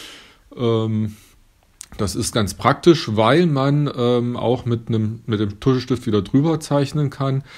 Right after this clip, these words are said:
Das geht aber nicht mit allen, äh, Tuschestiften. Manchen, manche matschen auch durch den weißen Stift dann durch. Äh, die müssen sich schon vertragen. Also beides muss, äh, übereinander liegen, ohne sich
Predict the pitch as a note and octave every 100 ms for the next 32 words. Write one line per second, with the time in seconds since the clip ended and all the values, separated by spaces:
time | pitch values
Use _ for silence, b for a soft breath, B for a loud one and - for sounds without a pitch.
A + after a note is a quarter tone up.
0 | B B B A2 - D3 F3 D#3+ D3+ -
1 | C3+ - - C3+ F3+ D#3 A#2+ G2+ G2+ G2
2 | - B2 A#2 A#2+ A2+ - - B2 A#2 -
3 | C3 A#2 A2 G#2+ B2+ - C#3 B2+ A2+ -
4 | A2 A#2 C3 A#2+ A#2+ - B2+ A2+ A#2 -
5 | B2+ A#2+ A#2+ G#2+ A2 A2+ C3 - B2 -
6 | A2 G2+ F#2+ A#2+ E3+ F#3 - B B B
7 | B B B - B2+ B2+ B2 B2+ D3 B2+
8 | - C3+ A#2 B2 - A2 G#2 A2 G2 F#2+
9 | G#2 G2+ G#2 A2 A2+ B2 B2 A#2+ A#2 -
10 | - - A#2+ A2+ C#3 B2 A2 A2 C3 B2
11 | A#2 A#2 A2+ A2+ B2 A2+ A2+ G#2+ -